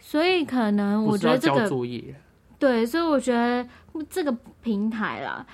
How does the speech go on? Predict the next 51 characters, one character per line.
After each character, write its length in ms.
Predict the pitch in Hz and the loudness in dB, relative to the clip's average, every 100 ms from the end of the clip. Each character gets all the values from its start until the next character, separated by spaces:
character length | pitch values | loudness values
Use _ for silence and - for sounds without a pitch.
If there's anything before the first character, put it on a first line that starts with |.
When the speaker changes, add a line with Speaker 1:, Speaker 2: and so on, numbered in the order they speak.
| - _ | -20 _
Speaker 1:
我 120 | 220 | -4
觉 100 | 233 | 0
得 80 | 233 | 0
主 220 | 220 202 | 0 0
要 320 | 233 254 226 226 | 4 4 4 0
之 300 | - 294 302 | -4 0 4
后 240 | 311 262 | 4 4
呢， 160 | 226 202 | 2 0
应 100 | 226 | 0
该 140 | 240 | -2
都 120 | 233 254 | 0 -2
还 220 | 202 202 | -2 -4
是 140 | 214 | 0
会 180 | 285 277 - _ | 0 0 -4 _
继 160 | 381 | 0
续 120 | 349 339 | 2 2
的 100 | 247 | 0
分 260 | 247 226 | 0 0
享， 320 | 240 240 - | 0 -2 -2
就 140 | 214 226 | -2 -2
是 100 | 247 | 0
我 160 | 220 | 0
们 180 | 196 190 | 0 -2
跟 200 | 190 208 214 | -2 -2 0
宝 180 | 185 160 | -2 -2
宝 140 | 139 | 0
啊， 280 | 160 190 196 | 2 2 2
或 160 | 220 | 0
者 120 | 226 196 | -2 -2
夫 200 | 233 226 | -4 -6
妻 200 | 247 220 | -4 -6
之 200 | 233 220 | -6 -4
间 300 | 226 220 214 | -2 0 0
啊， 160 | 208 | 0
或 100 | 262 | -2
者 80 | 233 214 | -4 -6
朋 240 | - 208 226 | -8 -4 -2
友 160 | 233 | -2
在 100 | 226 | -2
问 260 | 240 233 208 | 0 0 0
我 40 | |
们 240 | 185 180 175 - - _ | -2 -4 -8 -14 -20 _
这 100 | 285 | -6
相 240 | 277 247 | -2 -2
关， 200 | 240 254 | 0 0
可 100 | 254 | 0
能 160 | 214 214 | 0 0
会 100 | 254 | 2
有 140 | 214 | 2
一 80 | 214 | 0
些 260 | 220 240 | 0 -2